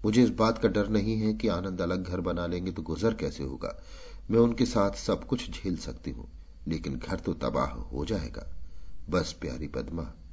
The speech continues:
आज इतना ही। पत्र का जवाब जल्द देना। तुम्हारी चंदा। दिल्ली, पांच दो छब्बीस।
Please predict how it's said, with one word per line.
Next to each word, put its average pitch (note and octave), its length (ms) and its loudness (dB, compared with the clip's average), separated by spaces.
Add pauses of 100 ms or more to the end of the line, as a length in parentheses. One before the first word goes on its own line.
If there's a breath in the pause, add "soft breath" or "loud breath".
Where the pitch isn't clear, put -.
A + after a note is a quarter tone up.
(140)
आज C#2 240 -4 (120)
इतना F2 300 2
ही। C2+ 160 -2 (800 soft breath)
पत्र B2+ 240 6
का G#2+ 140 4
जवाब C2+ 440 0 (160)
जल्द - 240 4
देना। - 400 -8 (640)
तुम्हारी - 440 0 (320)
चंदा। - 540 -6 (1600)
दिल्ली, G#2 580 8 (240)
पांच F2 320 6
दो C2+ 280 -4 (100)
छब्बीस। - 640 0